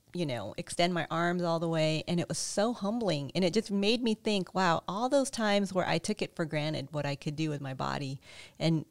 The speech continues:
you know, sometimes it's too late. Sometimes you realize, "Oh, man, I wish I can go <laughs> back to that," you know?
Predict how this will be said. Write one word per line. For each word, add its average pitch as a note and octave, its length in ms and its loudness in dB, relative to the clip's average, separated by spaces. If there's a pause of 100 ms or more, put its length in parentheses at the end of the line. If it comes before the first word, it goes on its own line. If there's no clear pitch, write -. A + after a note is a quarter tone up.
you D#3+ 220 0
know, C#3 200 0
sometimes A3 480 4
it's F#3+ 120 -2
too - 180 2
late. A3 360 4
Sometimes G3+ 520 2
you F3+ 200 0
realize, F3 560 0
"Oh, - 120 2
man, E3+ 480 2 (320)
I F3 120 2
wish G#3 180 4
I G3 80 6
can F#3+ 160 -2
go F#3 140 10
<laughs> F#3+ 120 8
back C#4+ 200 6
to F#3 180 8
that," D#3 400 2
you E3 100 2
know? D#3 220 2